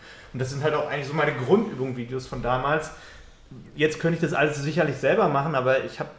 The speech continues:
das nie wieder nochmal neu gedreht, weil ich dachte so, das von der Authentizität macht's auch Sinn, wenn da noch jemand ist, der wir-, wirklich das quasi damals zu dem Zeitpunkt gelebt hat, so, ne? Er hat nichts anderes gemacht. Und ja, also, äh,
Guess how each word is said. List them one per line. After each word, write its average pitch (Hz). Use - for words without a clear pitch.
das 147
nie 151
wieder 151
nochmal 135
neu 127
gedreht, 123
weil 123
ich 123
dachte 131
so, 127
das 123
von 135
der 120
Authentizität 131
macht's 135
auch 131
Sinn, 135
wenn 123
da 127
noch 127
jemand 127
ist, 127
der 123
wir-, 123
wirklich 127
das 123
quasi 131
damals 131
zu 131
dem 127
Zeitpunkt 131
gelebt 127
hat, 107
so, 113
ne? 110
Er 117
hat 123
nichts 123
anderes 120
gemacht. 107
Und 104
ja, 135
also, 123
äh, -